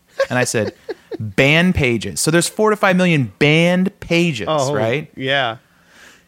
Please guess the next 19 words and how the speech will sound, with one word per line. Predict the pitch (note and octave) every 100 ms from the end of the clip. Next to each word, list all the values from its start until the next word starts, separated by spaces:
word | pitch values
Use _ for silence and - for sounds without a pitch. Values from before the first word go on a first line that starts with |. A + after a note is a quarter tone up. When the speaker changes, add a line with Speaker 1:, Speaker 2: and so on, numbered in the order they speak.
| _
Speaker 1:
And | - D3+ D#3 D3+ C#3+ - -
we're, | C#3 B2+ E3+
like, | F3+ E3+ C3+
one | C#3 F3
of | D#3 -
two | - F#3 F#3+
bands | D#3 E3 D3+ B2 A#2+
signed | D3 C3+ C#3
to | B2+
the | G#2+
label | A#2 C3 G2 F2 - -
at | G#2+
the | -
time. | - G2+ F#2 - - _ _ _
And | A2 A#2 A2 G#2 G2+ -
I'm | A#2 B2+
thinking | F3 F3
to | D#3+
myself, | C#3+ C3 - C3 A#2+ A2+ - -